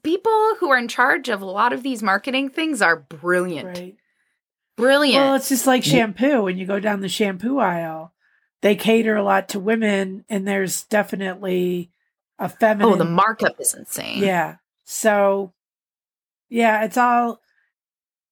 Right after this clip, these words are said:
Speaker 2: good things to think about and to think about our economic decisions, you know, how we spend our money, what we spend them on, what we spend it on. Why do we have to pay more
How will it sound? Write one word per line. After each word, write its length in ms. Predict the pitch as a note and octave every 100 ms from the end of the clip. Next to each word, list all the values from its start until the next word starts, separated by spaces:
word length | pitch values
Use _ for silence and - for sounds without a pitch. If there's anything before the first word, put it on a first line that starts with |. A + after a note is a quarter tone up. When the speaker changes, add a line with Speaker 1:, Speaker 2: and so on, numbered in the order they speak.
| -
Speaker 2:
good 320 | - C#4 A#3
things 300 | - D4 B3+
to 80 | B3
think 300 | - B3+ C4
about 460 | F#3+ F#3+ F#3+ G3 G3
and 540 | A3 G#3 G#3 G3 G3+ F#3+ -
to 120 | -
think 300 | - A3 G3
about 240 | G3+ G3 F#3
our 120 | F#3+
economic 680 | G3 G3 G3 F#3+ F#3+ F#3+ -
decisions, 720 | F#3 - B3 A#3+ F3 D3 D#3
you 80 | F3+
know, 160 | F3
how 180 | E3 F#3
we 120 | F#3
spend 320 | F3 - G3 F#3
our 80 |
money, 500 | F3 F3+ F#3+ F#3 F3 _ - -
what 160 | A3 G#3+
we 100 | F#3
spend 360 | - G#3+ G3+
them 140 | G3 F#3+
on, 440 | F#3+ F#3 F3+ F3 -
what 160 | A#3
we 80 | A3+
spend 340 | F3 A3+ G3+ F3+
it 80 |
on. 420 | F#3 F3+ F#3 F3 F3+ - _ -
Why 200 | G3+ G#3
do 60 |
we 100 | G3+
have 200 | G3+ F#3+
to 100 | -
pay 180 | F3+ G3+
more 560 | F#3 F#3+ G3 G#3 G#3+